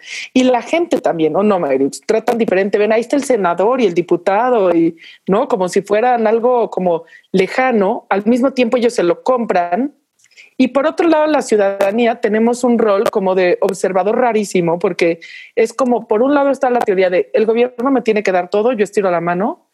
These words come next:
todo es culpa del gobierno, todo lo tiene que solucionar el gobierno, ¿por qué yo me voy a ocupar de lo que le toca al gobierno? O más bien, la ciudadanía es, "Le voy a dar la vuelta al gobierno", ¿sabes?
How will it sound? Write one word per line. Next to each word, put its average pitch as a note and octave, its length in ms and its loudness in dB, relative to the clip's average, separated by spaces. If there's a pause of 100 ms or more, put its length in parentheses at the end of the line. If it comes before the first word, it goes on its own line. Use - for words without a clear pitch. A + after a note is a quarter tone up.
(200)
todo G#3+ 180 2
es A3 100 -2
culpa G#3+ 300 -2
del F#3+ 160 0
gobierno, F3 680 -2
todo A3+ 180 2
lo A3 120 0
tiene G#3 220 -2
que G#3 80 -4
solucionar F3+ 440 -2
el F3+ 60 -2
gobierno, E3+ 500 -2
¿por F#3+ 200 -2
qué G#3+ 120 0
yo A3+ 100 0
me A3+ 80 0
voy G3+ 120 2
a G#3 40 2
ocupar F#3+ 320 -4
de G3 80 0
lo F3+ 100 -2
que E3 80 -2
le E3 100 0
toca - 240 -4
al F3+ 80 -2
gobierno? E3+ 580 -2 (880)
O A#3 120 0
más B3 220 -2
bien, D4 380 0 (240)
la A3 200 2
ciudadanía G#3 540 0
es, B3 160 -8
"Le A3+ 160 2
voy G#3 180 2
a G3+ 60 2
dar G3+ 180 0
la G3+ 120 2
vuelta F3+ 340 -2
al F3+ 80 -2
gobierno", D#3+ 560 -2
¿sabes? A3 440 -4